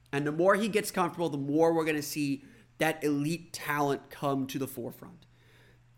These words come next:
And Friday was really the first sign of that comfort. He helped Orlando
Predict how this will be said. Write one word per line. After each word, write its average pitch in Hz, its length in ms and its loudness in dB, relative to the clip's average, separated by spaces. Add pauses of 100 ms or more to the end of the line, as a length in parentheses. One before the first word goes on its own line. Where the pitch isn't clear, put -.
(140)
And 156 360 4
Friday 220 420 4
was 180 260 2
really 175 220 2
the 156 100 -2
first - 480 0
sign 139 420 2 (340)
of 156 240 8
that 147 240 2
comfort. - 400 -8 (960)
He 156 80 -2
helped 175 240 4
Orlando 165 580 2